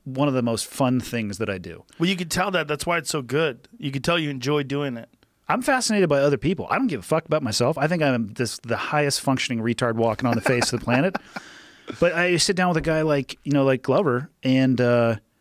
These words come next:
Speaker 1: fa-, I mean, I didn't go through his pipeline and background, or I never worked th-, with the agency the way that he did, or his experiences. And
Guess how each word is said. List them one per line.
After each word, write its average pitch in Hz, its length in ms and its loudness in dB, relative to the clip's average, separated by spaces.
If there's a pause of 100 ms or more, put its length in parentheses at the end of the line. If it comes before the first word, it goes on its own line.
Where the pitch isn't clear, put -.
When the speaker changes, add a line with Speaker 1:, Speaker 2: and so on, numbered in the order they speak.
(340)
Speaker 1:
fa-, 208 320 -2
I 143 60 -2
mean, 156 100 2
I 143 60 0
didn't 165 180 0
go 160 140 2
through 220 160 -2
his 123 160 -2
pipeline 104 400 -4
and 98 80 -6
background, 95 420 -8
or 107 60 -2
I 127 60 4
never 135 200 4
worked 147 300 2
th-, 160 180 -4
with 131 160 0
the 143 120 0
agency 120 340 2
the 110 100 2
way 104 160 0
that 98 140 -4
he 104 100 -4
did, 101 220 -2
or 98 60 -8
his 143 200 0
experiences. 110 640 -4
And 110 160 -2